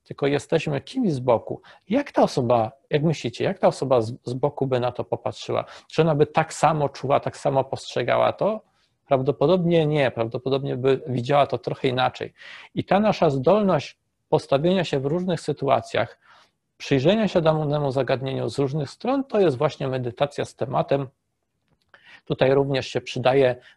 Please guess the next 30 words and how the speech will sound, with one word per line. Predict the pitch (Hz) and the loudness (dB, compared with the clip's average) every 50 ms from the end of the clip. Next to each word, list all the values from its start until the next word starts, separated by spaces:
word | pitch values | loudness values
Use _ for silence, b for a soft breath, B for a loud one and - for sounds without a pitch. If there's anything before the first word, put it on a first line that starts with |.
| B - | B -4
na | 139 143 156 | 0 0 0
przykład | 156 - - 180 175 - 143 123 - | 0 0 -2 -2 -2 -2 -4 -4 -2
odwołanie | - 143 127 117 117 127 147 160 170 165 147 | -2 -2 0 0 2 2 4 4 4 2 -2
się | - - 139 | -4 -4 -4
do | 123 127 | -4 -4
swojej | - - - 131 123 123 | -4 -2 -2 -2 -2 -2
wyższej | 123 170 - - - - 120 120 | -2 -4 -4 -4 -4 -4 -2 2
jaźni. | 120 139 190 185 151 147 160 147 147 - | 4 4 4 4 2 0 -4 -4 -4 -6
Być | - - 127 123 117 | -10 -8 -6 -6 -4
może | 120 127 120 123 113 | -4 -4 -2 -2 -4
słyszeliście | - - 131 - - 127 147 190 - - - 147 135 135 | -4 -6 -6 -2 -2 -2 -2 -2 -4 -2 -2 -2 -2 -2
o | 127 | -4
takiej | - - 120 - 131 123 | -6 -6 -6 -4 -4 -4
koncepcji. | - 127 123 - - 254 - - - - 135 135 B B B B B B B B B B - | -4 -4 -6 -4 -8 -10 -10 -8 -4 -4 -4 -4 B B B B B B B B B B -2
E, | 135 127 127 131 123 120 120 113 | 0 2 4 4 4 2 2 0
wyższa | 120 156 151 - - - 131 123 | 0 0 0 0 2 2 2 4
jaźń, | 123 143 147 - - - | 4 4 2 2 -2 -6
czyli | - 139 135 135 | -4 -2 0 2
nasza | 135 131 - - 131 123 120 | 0 0 2 4 2 2 2
pozafizyczna, | - - - 151 147 147 131 - - 135 127 131 135 - - 143 131 127 127 123 B B B B B - | 2 -2 -2 0 0 0 -2 -4 -6 -6 -6 -6 -6 -6 -4 -2 0 2 2 0 B B B B B -10
duchowa, | 127 127 135 120 - 139 135 127 131 120 120 | -8 -4 -4 -2 0 0 0 2 2 0 0
doskonała | 123 - - - - - 127 127 127 123 120 110 | -2 -6 -12 -8 -4 -2 0 2 2 2 2 2
forma. | - - 190 226 240 208 170 156 147 - B B B B B B B | 2 2 2 2 4 4 2 2 2 0 B B B B B B B
E, | 151 139 143 156 | 0 2 2 2
niektórzy | 185 240 - - 214 185 170 139 151 151 | 0 -2 0 4 4 4 4 4 2 2
nazywają | 143 139 123 117 127 120 127 127 127 127 123 120 | 2 0 0 0 -2 0 2 2 2 2 0 -4
po | - 120 - | -6 -8 -8
prostu | - 123 - - 139 - | -8 -10 -10 -8 -8 -6
też | - 123 123 | -6 -6 -2
duszą. | 131 156 208 202 - - 147 147 | 2 2 2 2 2 0 0 0